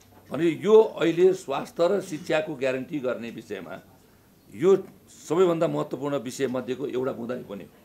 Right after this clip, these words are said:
त्यस कारणले यसलाई अब मैले बुझेसम्म है, म त भर्खर आइरहेको छु यहाँ, योभन्दा अघिल्लो साल आठ अरब चान्चुन पैसा यो बिमाको लागि थियो, आ, साढे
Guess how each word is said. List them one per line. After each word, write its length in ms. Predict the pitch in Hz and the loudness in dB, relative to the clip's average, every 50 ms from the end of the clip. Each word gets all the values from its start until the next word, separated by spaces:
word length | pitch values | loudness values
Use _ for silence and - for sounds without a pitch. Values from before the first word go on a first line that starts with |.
| - - - _ _ _ _ - - - - - - - - _ | -20 -20 -20 _ _ _ _ -20 -20 -20 -20 -20 -20 -20 -12 _
त्यस 140 | 147 165 160 | -6 -6 2
कारणले 240 | - 185 185 190 165 123 143 | 4 4 6 6 4 2 4
यसलाई 300 | 170 175 175 156 143 175 - - - - _ _ _ _ _ _ - | 4 6 6 4 4 2 -2 -6 -14 -20 _ _ _ _ _ _ -4
अब 80 | 135 131 | -4 0
मैले 240 | 120 170 196 196 185 | 2 4 6 6 6
बुझेसम्म 400 | 185 165 156 151 - 139 117 - | 6 4 0 0 -2 -4 -2 -2
है, 160 | 131 147 143 | -2 -2 -2
म 80 | 120 139 | -2 -4
त 80 | 135 | -4
भर्खर 240 | 131 120 - 143 147 | -4 -4 -4 -2 -2
आइरहेको 320 | 139 135 135 135 127 - | 0 0 0 -2 -4 -4
छु 60 | 120 131 | -6 -8
यहाँ, 160 | 127 117 123 - - - - _ - - - - - - - - - 135 | -8 -8 -10 -14 -18 -20 -20 _ -20 -20 -20 -20 -20 -20 -20 -8 -4 0
योभन्दा 300 | 160 175 175 175 180 175 | 2 2 4 6 6 6
अघिल्लो 280 | 170 165 170 170 180 165 | 6 4 4 2 0 2
साल 220 | - 180 175 175 147 - - - - _ _ _ - _ _ _ | 6 8 8 8 8 4 -2 -10 -20 _ _ _ -20 _ _ _
आठ 200 | - - 156 160 156 | 0 2 2 2 2
अरब 240 | 160 156 160 160 151 | 2 0 0 0 0
चान्चुन 340 | 147 160 151 151 151 156 147 139 | 0 0 0 0 0 -4 -2 0
पैसा 220 | 147 143 - 147 139 | 0 0 2 0 0
यो 100 | 139 135 | 0 -2
बिमाको 320 | 120 139 143 143 139 135 135 | -4 -4 -4 -2 -2 0 0
लागि 140 | 139 135 131 - | 0 -2 -2 -4
थियो, 180 | 117 131 127 - - - _ _ _ - _ _ _ _ _ _ _ _ _ _ _ - _ _ _ - 123 | -4 -6 -6 -6 -10 -16 _ _ _ -20 _ _ _ _ _ _ _ _ _ _ _ -20 _ _ _ -8 -6
आ, 80 | 123 | -6
साढे 240 | 127 - 135 139 135 | -4 -2 -2 0 0